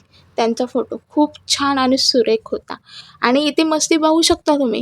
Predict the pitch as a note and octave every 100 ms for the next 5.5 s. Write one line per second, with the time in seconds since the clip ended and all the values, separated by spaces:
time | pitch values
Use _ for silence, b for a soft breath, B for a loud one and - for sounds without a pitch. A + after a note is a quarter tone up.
0 | - - - C#4 C4+ B3+ B3+ D4 C4 C#4
1 | C#4+ C4 C4 C#4+ A#3+ C4 B3+ D4+ B B
2 | B - C4 - - D4 D4+ C4+ C4 B3+
3 | B3 B3+ B B B B A#3 A#3+ A3+ A3
4 | B3+ - C4 A#3 C#4 _ - - B3+ G3+
5 | A#3 B3+ A#3 -